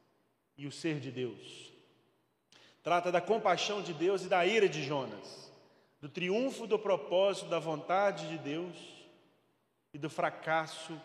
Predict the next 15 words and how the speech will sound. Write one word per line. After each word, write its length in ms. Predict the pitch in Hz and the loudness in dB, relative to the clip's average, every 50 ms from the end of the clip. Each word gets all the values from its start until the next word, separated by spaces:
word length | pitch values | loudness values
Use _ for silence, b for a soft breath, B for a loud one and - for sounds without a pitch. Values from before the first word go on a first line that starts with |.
| - - | -16 -14
dos 160 | 139 147 147 | -10 -10 -6
desejos 720 | 139 139 170 160 143 123 117 147 170 170 156 135 123 135 120 | -2 0 0 0 0 -2 -4 -2 -2 -2 -2 -4 -8 -10 -12
do 80 | 127 | -12
profeta. 560 | 123 - 123 113 - - - - - - - - - _ _ _ _ _ _ _ _ _ _ _ _ _ _ _ _ _ _ _ B B B B B B B | -10 -10 -10 -10 -10 -12 -14 -14 -14 -18 -20 -20 -20 _ _ _ _ _ _ _ _ _ _ _ _ _ _ _ _ _ _ _ B B B B B B B
Então, 140 | - 180 185 | -2 -2 0
possivelmente, 840 | 185 196 - - 208 190 196 190 202 214 226 220 - - 190 170 156 - - | 0 -2 -4 -4 -2 -2 -2 0 0 -2 -4 -4 -6 -8 -8 -10 -12 -14 -12
essa 240 | - 165 156 - 175 | -10 -10 -6 -6 -6
pregação 500 | 170 185 185 170 165 156 160 - 190 185 | -4 -2 0 0 0 -2 -2 -4 -6 -4
de 140 | 180 165 165 | -4 -4 -6
Jonas 460 | 131 147 160 170 175 180 180 165 147 | -4 -2 -2 -2 -2 -2 -2 -4 -4
ali 120 | 160 156 160 | -4 -4 -4
pra 220 | 156 156 147 139 | -4 -4 -4 -4
Nínive, 640 | 139 151 165 180 185 190 190 175 147 175 180 175 170 - 185 - - - - _ _ _ _ - - _ _ _ _ _ _ _ _ _ _ _ _ _ _ - | -4 -4 -4 -4 -4 -4 -6 -8 -8 -8 -10 -10 -12 -16 -20 -20 -20 -20 -20 _ _ _ _ -20 -20 _ _ _ _ _ _ _ _ _ _ _ _ _ _ -10
eu 120 | 139 151 | -8 -8
acredito, 680 | 156 151 170 156 147 131 117 139 165 175 170 170 - | -6 -6 -4 -6 -6 -6 -6 -6 -6 -8 -8 -8 -12